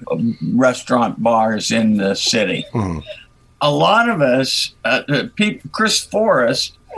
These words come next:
Speaker 1: who knew Bob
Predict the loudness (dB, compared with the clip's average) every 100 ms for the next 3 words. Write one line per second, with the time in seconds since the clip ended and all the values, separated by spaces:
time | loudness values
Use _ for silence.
0 | -16 -20 -18 -8 0 2 4 2 2 0
1 | -2 -8 -2 2 4 4 4 4 4 2
2 | 2 -2 -2 2 4 4 2 0